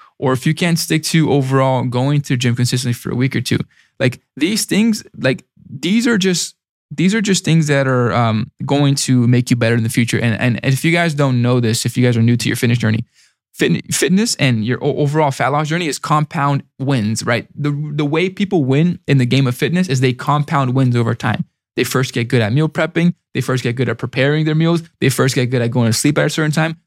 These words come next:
They first get good at, you know, drinking their water. Then they add something else. Then they add their workouts. Then they add something else. Then they add another, a cardio session. They don't go to zero to one hundred. So one of the things that I wanted to, to tell you guys,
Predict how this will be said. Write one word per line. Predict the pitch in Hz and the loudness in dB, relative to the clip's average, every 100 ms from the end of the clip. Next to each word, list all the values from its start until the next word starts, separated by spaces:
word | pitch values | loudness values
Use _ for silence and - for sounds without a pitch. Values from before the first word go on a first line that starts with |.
| - | -4
They | |
first | 139 135 131 | -2 0 0
get | 123 120 | 0 0
good | 131 117 | -2 0
at, | 131 120 - - | -2 -4 -8 -6
you | 131 | -2
know, | 127 | 0
drinking | 123 131 135 | 0 0 2
their | 127 | 0
water. | 117 117 151 170 - - | 0 0 0 -2 -4 -4
Then | 135 143 | 2 2
they | 147 | 2
add | 95 135 | 0 -2
something | - 139 120 123 | 0 -2 0 0
else. | 156 156 | 0 0
Then | - 127 | -2 0
they | 123 | 0
add | 107 123 | 0 -2
their | 123 | -2
workouts. | 135 143 151 143 - _ - | -2 0 0 -2 -4 _ -4
Then | 135 | 0
they | 139 117 | 2 0
add | 127 131 | -2 -2
something | 135 123 123 | -2 -2 0
else. | 135 143 | 0 0
Then | 127 | 0
they | 123 | 0
add | - 127 113 | 0 -2 -2
another, | 127 120 127 117 - | -2 0 2 0 -2
a | 127 | -6
cardio | - 147 151 | -2 0 0
session. | 143 147 151 156 _ - | 0 0 0 -2 _ -2
They | 160 | 2
don't | 202 | 2
go | 165 165 | 2 0
to | 143 | 0
zero | 135 135 | 2 2
to | 127 135 | 2 2
one | 120 | 4
hundred. | 139 131 127 - _ _ | 4 2 0 -4 _ _
So | - 147 - - | 0 0 0 -4
one | 131 170 | -2 0
of | 202 | 0
the | |
things | 196 190 160 | 0 0 0
that | |
I | 147 | 0
wanted | 139 139 135 127 | 2 2 2 0
to, | 117 113 - | -2 -8 -8
to | 123 | -4
tell | 147 190 | 0 0
you | 175 | 0
guys, | 113 117 | -2 -2